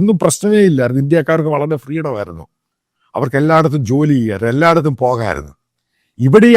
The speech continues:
അടിയും പിടിയും ഒക്കെ ഉണ്ടാക്കി പള്ളി അടിക്കുക, ബ-, ആ, മനുഷ്യൻ്റെ വീടടിച്ച് പൊളിക്കുക, എന്നിട്ട് അതൊരു ക്രിസ്ത്യാനിയാണ് അവൻ്റെ മതപരിവർത്തനം വരെ, ഇതൊക്കെ ഡിജിറ്റലാണ്, ഇത് പോകുന്നുണ്ട്. അതിൻ്റെ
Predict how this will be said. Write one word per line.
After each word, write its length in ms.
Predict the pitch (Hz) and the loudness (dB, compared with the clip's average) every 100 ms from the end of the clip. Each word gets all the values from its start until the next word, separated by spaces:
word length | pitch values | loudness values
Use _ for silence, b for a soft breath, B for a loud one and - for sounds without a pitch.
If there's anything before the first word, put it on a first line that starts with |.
| 175 | 6
അടിയും 300 | 165 226 208 160 | 6 6 6 4
പിടിയും 260 | 185 220 185 | 4 4 2
ഒക്കെ 180 | 185 180 | 0 -2
ഉണ്ടാക്കി 380 | 165 170 180 196 165 | 0 2 2 0 0
പള്ളി 280 | 147 170 196 175 | 2 4 4 4
അടിക്കുക, 360 | 160 131 175 165 135 | 2 0 0 0 0
ബ-, 120 | 135 b b b - 117 | -2 b b b -4 0
ആ, 40 | 120 120 117 | 0 -2 -2
മനുഷ്യൻ്റെ 420 | 135 147 160 165 135 | -2 -2 -2 0 2
വീടടിച്ച് 420 | 185 190 160 147 135 | 2 2 2 0 2
പൊളിക്കുക, 340 | 156 131 170 147 - _ _ _ _ _ 156 | 2 2 0 0 -6 _ _ _ _ _ 0
എന്നിട്ട് 240 | 185 170 | 2 2
അതൊരു 220 | 160 170 127 | 0 -2 -4
ക്രിസ്ത്യാനിയാണ് 600 | 143 165 175 175 160 156 147 127 | -4 2 2 2 2 0 0 -2
അവൻ്റെ 220 | 151 147 123 | 0 0 2
മതപരിവർത്തനം 680 | 143 180 170 156 143 156 139 131 | 2 4 4 2 -2 -6 -6 -4
വരെ, 140 | 135 135 | -2 0
ഇതൊക്കെ 300 | - - 240 175 147 | 0 4 4 6 4
ഡിജിറ്റലാണ്, 560 | 151 196 233 233 220 196 | 2 2 2 2 4 4
ഇത് 80 | 190 190 | 4 6
പോകുന്നുണ്ട്. 540 | 214 233 208 165 123 - _ _ _ 98 | 4 4 0 -2 -4 -4 _ _ _ -2
അതിൻ്റെ 340 | 101 135 139 | 0 0 2